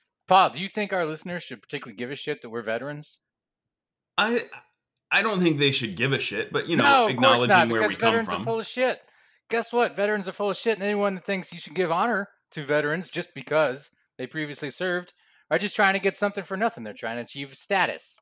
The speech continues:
Speaker 1: which is, uh, not how you should, uh, deserve and earn things in the world, by maintaining status because of
Speaker 2: I feel like this is
Speaker 1: something that
Speaker 2: coming
Speaker 1: you're
Speaker 2: from
Speaker 1: given.
Speaker 2: somewhere. What, what happened?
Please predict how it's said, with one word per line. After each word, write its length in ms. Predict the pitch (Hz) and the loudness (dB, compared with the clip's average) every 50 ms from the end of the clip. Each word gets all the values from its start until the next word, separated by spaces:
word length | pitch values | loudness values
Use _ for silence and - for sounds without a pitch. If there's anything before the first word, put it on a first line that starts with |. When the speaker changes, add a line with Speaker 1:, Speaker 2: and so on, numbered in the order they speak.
| _ _ _ _ _ _ _ _ _ _ | _ _ _ _ _ _ _ _ _ _
Speaker 1:
which 180 | - 117 - - | -16 -14 -12 -10
is, 200 | 123 117 117 123 | -10 -8 -4 -2
uh, 300 | 131 131 127 127 135 127 | 0 2 2 0 0 0
not 260 | 139 156 175 185 170 | 2 2 2 2 2
how 140 | 160 139 175 | 0 -2 -2
you 200 | 175 170 170 175 | -2 -2 -4 -6
should, 220 | 160 - - 143 135 | -10 -12 -12 -10 -6
uh, 320 | 139 143 151 147 147 143 | -4 -4 -2 -2 -4 -6
deserve 460 | 131 127 123 117 151 165 165 160 139 | -8 -10 -8 -4 -2 0 0 0 -2
and 100 | 139 123 | -4 -6
earn 220 | 127 147 165 180 - | -6 -6 -6 -6 -6
things 260 | - 117 107 104 98 | -8 -8 -8 -8 -10
in 80 | 110 | -10
the 80 | 101 98 | -10 -8
world, 300 | 101 107 104 98 95 85 _ _ _ _ - - | -4 -4 -4 -4 -4 -8 _ _ _ _ -16 -10
by 120 | - 110 113 | -8 -6 -6
maintaining 420 | 113 117 117 - - 135 127 110 - | -4 -6 -6 -6 -6 -6 -6 -8 -10
status 520 | - - - 139 123 107 90 82 - - _ | -10 -4 -2 0 0 -2 -4 -10 -16 -18 _
because 240 | - 87 - - 90 | -20 -18 -16 -16 -14
of 80 | 101 98 | -14 -10
Speaker 2:
I 40 | |
feel 180 | - - 165 170 | -4 0 4 4
like 160 | 165 156 - - - _ _ - 107 | 4 4 4 0 -12 _ _ -14 -6
this 180 | 113 127 117 | -2 -2 -2
is 20 | - 110 | 0 -2
Speaker 1:
something 80 | 110 135 | -2 -2
that 40 | 127 | 0
Speaker 2:
coming 200 | 127 120 113 98 | 0 0 0 -2
Speaker 1:
you're 80 | - | -4
Speaker 2:
from 80 | - 87 | -4 -4
Speaker 1:
given. 160 | 123 131 120 | -2 -2 -2
Speaker 2:
somewhere. 320 | 123 82 78 65 60 - - _ _ _ _ _ _ _ - 98 _ _ _ _ - - _ - - | -4 -6 -8 -10 -12 -12 -16 _ _ _ _ _ _ _ -20 -20 _ _ _ _ -20 -14 _ -8 -6
What, 200 | 127 117 127 - | -4 -4 -4 -2
what 160 | 120 127 123 | -2 0 2
happened? 320 | 135 117 101 - - - | 4 2 2 0 -4 -16